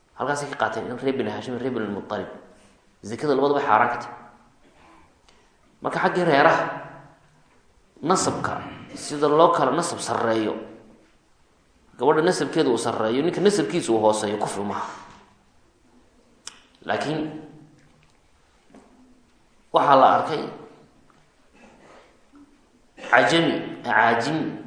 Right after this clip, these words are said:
guursatay Carab, weliba Carab maaha, Quraysh. Ya. Ya lah. Waqtiga rasuulka calayhi salaatu wasalaam. Inuu Bilaal ahaaba maranaya.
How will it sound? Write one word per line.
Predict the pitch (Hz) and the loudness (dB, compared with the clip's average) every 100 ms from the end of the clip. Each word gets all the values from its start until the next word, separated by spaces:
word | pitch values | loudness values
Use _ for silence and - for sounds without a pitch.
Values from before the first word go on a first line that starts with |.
| - - | -18 -14
guursatay | 123 131 - 120 120 175 180 - - - - - - - | -8 -6 -4 -4 -2 -2 -4 -8 -14 -18 -20 -20 -20 -6
Carab, | - 107 - 113 | 0 2 0 -2
weliba | 143 160 | 0 4
Carab | 139 160 | 6 4
maaha, | 151 143 - | 2 -2 0
Quraysh. | 123 120 123 - - - - _ - - _ - - - - _ _ _ _ - | 2 2 -2 -4 -8 -12 -20 _ -20 -20 _ -20 -20 -20 -20 _ _ _ _ 4
Ya. | 151 - - - - - - _ _ _ _ _ _ _ _ | 6 6 0 -8 -14 -20 -20 _ _ _ _ _ _ _ _
Ya | 101 90 | -20 -16
lah. | - - - _ _ _ _ _ _ _ _ _ _ _ _ _ _ _ _ _ _ _ _ _ _ - | -14 -16 -20 _ _ _ _ _ _ _ _ _ _ _ _ _ _ _ _ _ _ _ _ _ _ -10
Waqtiga | - - 131 | -6 -2 -2
rasuulka | 123 117 110 | -2 -4 0
calayhi | 101 104 | 0 0
salaatu | - 92 85 80 | -6 -8 -8 -10
wasalaam. | - 76 - - - - _ _ _ _ _ _ _ - _ _ _ _ _ _ _ _ _ _ - | -12 -12 -12 -16 -20 -20 _ _ _ _ _ _ _ -20 _ _ _ _ _ _ _ _ _ _ -12
Inuu | 123 | -8
Bilaal | 107 135 120 | 0 2 4
ahaaba | 113 113 110 | 4 2 0
maranaya. | 101 95 80 - | -6 -6 -10 -14